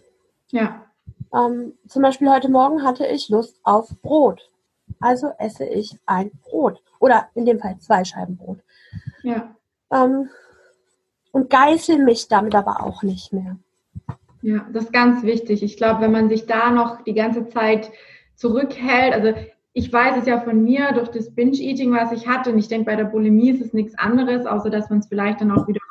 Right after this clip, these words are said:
Speaker 1: rausbricht. Ähm, es ist halt immer so dieses, „Oh,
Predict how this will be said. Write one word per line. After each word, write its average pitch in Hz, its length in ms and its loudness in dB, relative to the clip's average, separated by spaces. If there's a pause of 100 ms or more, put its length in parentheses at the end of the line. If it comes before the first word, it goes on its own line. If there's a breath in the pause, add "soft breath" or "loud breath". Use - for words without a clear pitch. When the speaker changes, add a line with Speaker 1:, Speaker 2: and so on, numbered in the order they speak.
Speaker 1:
rausbricht. - 1040 -4 (480 soft breath)
Ähm, 214 420 4 (420)
es 220 160 0
ist 247 200 -2
halt 247 220 2 (220)
immer 254 280 4
so 247 100 0
dieses, 233 540 -2
„Oh, 262 420 0